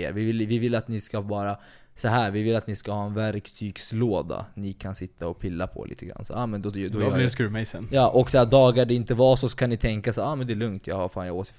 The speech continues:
Speaker 1: fa-, jag åt ju för fan tre timmar sedan, så det är lugnt. Jag, jag behöver inte stressa.
Speaker 2: Exakt.
Speaker 1: Eh,
Speaker 2: Exakt.
Speaker 1: men, men vi, vi säger inte ta, vi säger inte ta inte. Vi säger bara, så här funkar det.
Speaker 2: Exakt.
Speaker 1: Sen får du göra vad, vad du vill med informationen.
Speaker 2: Verkligen. Så att li-, lite, lite verktyg och lite så här,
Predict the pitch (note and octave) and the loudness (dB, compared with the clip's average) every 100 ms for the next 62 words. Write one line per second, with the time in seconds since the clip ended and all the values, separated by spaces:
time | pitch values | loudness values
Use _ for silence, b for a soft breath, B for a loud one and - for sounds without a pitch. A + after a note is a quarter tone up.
0 | D#2+ - - - F#2 F#2+ - - F2+ - | -14 -12 -14 -10 -6 -6 -8 -12 -12 -12
1 | - E2+ - E2+ - G2+ G#2+ A2 A#1 - | -10 -12 -12 -12 -12 -8 -4 -4 -6 -10
2 | F#2 G2+ G#2 G2 F#2+ - - - - - | -8 -4 -4 -6 -10 -12 -12 -12 -12 -8
3 | F#2+ - G2 F2 - G2 G2 G2 A2 A2 | -8 -6 -8 -8 -8 -6 -4 -2 0 0
4 | A2+ A#2 A2 G#2+ A2+ G#2+ A2+ C3 B2 A2 | 0 0 0 0 0 0 -2 0 0 0
5 | G#2+ - G#2+ G#2 G#2 G#2 G2+ G2 - G#2+ | -4 0 2 0 -4 -4 -6 -8 -4 -4
6 | E2 F#2+ - G2+ G2+ G#2 G2 F#2 F#2 F#2+ | -4 -8 -10 -6 -2 -2 0 -2 -2 -4
7 | - G#2 G2+ F2+ G#2 F#2 - G#2 - G2 | -8 -6 -6 -6 -4 -6 -6 -12 -8 -6
8 | F#2 G#2 G#2+ G2+ G2+ G2+ G#2+ G#2 G#2+ G#2+ | -4 -4 -2 0 0 2 0 2 2 4
9 | A#2+ G#2+ G2+ G2+ - A2 B2+ F#2+ B1+ - | 2 0 -4 -8 -6 -4 -4 -6 -10 -8
10 | - G#2+ G2 F#2+ G#2 G2 A#2 A2 - C3+ | -4 0 -2 0 -2 0 0 -2 2 2
11 | B2+ D3 D3 C3 D3+ C#3 C#3+ C#3+ A#2+ C#3+ | 2 4 2 4 2 4 2 2 2 2
12 | C3 B2 - - C3+ A#2+ A#2 A#2 B2+ - | 2 0 -4 0 0 2 0 0 -2 -2
13 | A#2 G#2+ G#2+ | -2 0 0